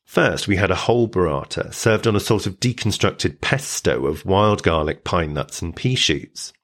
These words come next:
The burrata from La Latteria, a London-based dairy, was a perfect texture,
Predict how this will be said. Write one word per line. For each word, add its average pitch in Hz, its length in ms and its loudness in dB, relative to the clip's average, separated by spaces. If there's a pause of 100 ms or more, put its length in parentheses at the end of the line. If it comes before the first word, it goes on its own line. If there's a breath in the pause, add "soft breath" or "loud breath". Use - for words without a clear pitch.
(140)
The 110 80 4
burrata 120 680 2
from 85 240 0
La 87 140 4
Latteria, 85 760 2
a 73 80 -2
London-based 82 720 -2
dairy, 87 380 2
was 87 160 0
a 95 40 2
perfect - 760 -2
texture, - 460 -2